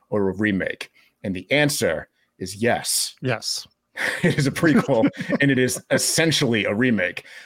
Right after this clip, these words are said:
Speaker 2: Yeah.
Speaker 1: Right up until the end, this pre-, movie is pretty much the exact same thing as the nineteen eighty-two Thing, to the point where I almost threw my computer screen out the window when it got to the part where they're gonna do the blood tests. I'm like, "You're making the same movie."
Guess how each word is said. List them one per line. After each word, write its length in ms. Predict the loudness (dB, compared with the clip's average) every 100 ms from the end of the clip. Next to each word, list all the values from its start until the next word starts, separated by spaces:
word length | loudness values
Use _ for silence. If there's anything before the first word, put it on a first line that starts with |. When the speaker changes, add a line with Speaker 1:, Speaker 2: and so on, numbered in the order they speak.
| -8
Speaker 2:
Yeah. 60 | 0
Speaker 1:
Right 120 | 2
up 80 | 4
until 220 | 2 2
the 180 | 0 2
end, 220 | 2 0
this 240 | -2 -8 -10
pre-, 260 | -4 0
movie 300 | 2 0 -2
is 80 | -6
pretty 220 | -4 -2
much 180 | -2 -4
the 100 | -4
exact 380 | -4 -6 -8 -6
same 240 | -6 -6
thing 340 | -6 -6 -6 -10
as 160 | -12 -8
the 80 | -8
nineteen 320 | -8 -8 -10
eighty-two 380 | -10 -14 -14 -8
Thing, 300 | -6 -6 -8 -20 -12 -4
to 80 |
the 80 | -2
point 220 | 0 2
where 100 | 4
I 80 | 4
almost 360 | 4 4 0 -2
threw 220 | 0 4
my 360 | 4 4 0 -2 _ -18 -10
computer 360 | -4 0 0
screen 360 | 0 0 0 0
out 160 | -2 0
the 80 |
window 420 | 0 2 4 4 4
when 120 | 2
it 60 | 2
got 160 | 0
to 60 | 0
the 60 | -2
part 220 | 0 2
where 120 | 2
they're 80 | 2
gonna 160 | 2
do 80 | 0
the 60 | 0
blood 260 | 2 2 2
tests. 460 | 0 0 -4 -8 _ 0
I'm 100 | 2
like, 180 | 4 4
"You're 120 | 4
making 320 | 4 4 4
the 80 | 4
same 260 | 4 4
movie." 420 | 6 4 2 0